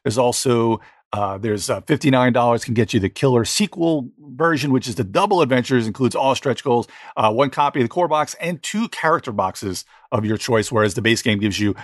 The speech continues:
thirty-five dollars gives you one copy of the core box and one character box of your choice. Of course, you can get the complete trilogy for seventy-nine dollars. This one looks pretty cool, Paperback Adventures. Next up, one that needs a little bit of funding, and it's kind of a sucker. In my, you know, I'm such a sucker for these type games.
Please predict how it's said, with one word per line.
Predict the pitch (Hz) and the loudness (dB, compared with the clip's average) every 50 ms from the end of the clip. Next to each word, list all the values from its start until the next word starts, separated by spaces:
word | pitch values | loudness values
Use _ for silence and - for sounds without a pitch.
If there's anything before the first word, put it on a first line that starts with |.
| - - _ | -18 -8 _
thirty-five | - 135 131 127 - 123 113 | 0 0 0 2 2 2 2
dollars | 113 113 107 104 - | 4 2 2 2 0
gives | - 113 101 | -2 -2 -2
you | 104 107 | -2 0
one | 117 151 156 143 131 | 0 0 0 0 0
copy | 117 131 120 113 - 123 | 0 0 0 0 0 0
of | 110 | -2
the | 107 | -2
core | - - 123 110 | -2 -4 -2 0
box | 110 107 101 - | 0 0 -2 -2
and | 113 101 | -4 -2
one | 117 139 131 113 | 0 0 0 -2
character | - - - 110 98 - - | -4 -6 -8 -8 -8 -8 -6
box | 95 98 90 92 - | -4 -4 -4 -4 -6
of | - 127 | -12 -16
your | 95 | -12
choice. | - - 151 131 117 110 - | -6 -2 0 2 2 0 -2
Of | - - - - - _ | -8 -16 -20 -20 -8 _
course, | - 135 113 95 | 0 2 2 4
you | 131 117 | 2 2
can | 117 110 | 2 4
get | 113 113 107 | 2 2 2
the | - 113 | 0 -6
complete | - 117 98 139 147 127 | -8 -6 -2 0 0 0
trilogy | - - 131 117 113 104 104 110 104 101 | 2 2 2 2 2 2 2 2 2 2
for | - - 120 107 104 98 | 0 2 2 2 2 2
seventy-nine | - - 120 107 98 107 101 98 98 95 95 98 90 | 0 -2 -2 -2 0 0 -2 0 0 0 0 0 0
dollars. | 98 92 92 95 98 95 92 - - - - _ | 2 2 4 4 2 0 -2 -4 -12 -20 -16 _
This | - - - | -10 -6 -2
one | 139 117 | 0 0
looks | 110 104 - | 0 0 -2
pretty | - 113 107 98 | -4 -4 -4 -2
cool, | - 117 101 98 | 0 0 0 0
Paperback | - - 104 101 - 101 98 98 98 92 - - | 0 -2 -2 -2 -2 -4 -4 -4 -6 -6 -8 -10
Adventures. | - 101 101 95 98 95 90 - 95 90 - - _ _ _ _ - - _ _ _ _ _ _ - | -10 -8 -6 -4 -6 -6 -6 -8 -10 -12 -14 -16 _ _ _ _ -20 -20 _ _ _ _ _ _ -4
Next | 208 247 240 - 285 | -2 -2 -2 0 -2
up, | 269 254 - - | -4 -4 -4 -6
one | 220 269 330 | -4 -2 -2
that | 359 330 | -2 -4
needs | 320 330 - 269 | -6 -6 -4 -4
a | 233 | -2
little | 214 190 202 | -2 0 0
bit | 202 214 | -2 -2
of | 202 | -4
funding, | - - 180 170 175 180 175 165 | -4 -4 -4 -2 -2 -2 -2 -2
and | 151 151 | -2 -4
it's | - - | -4 -2
kind | 262 269 240 | -2 -2 0
of | 175 | 0
a | 147 | 0
sucker. | - - - - 123 - - 131 120 | 0 0 0 0 0 0 0 0 2
In | 117 113 | 2 2
my, | 113 127 - 151 196 | 0 0 -2 -4 -4
you | 196 | -2
know, | 151 127 | 0 0
I'm | 117 | 0
such | - - 170 - - | 0 -2 -4 -4 -4
a | |
sucker | - - - - - 156 | -4 -2 -2 -2 -2 -2
for | - - 117 | -2 0 2
these | 113 - 151 123 | 2 2 2 0
type | - 123 110 104 - | 0 -2 -2 -2 -2
games. | - 104 104 101 98 - | 0 0 2 2 0 -2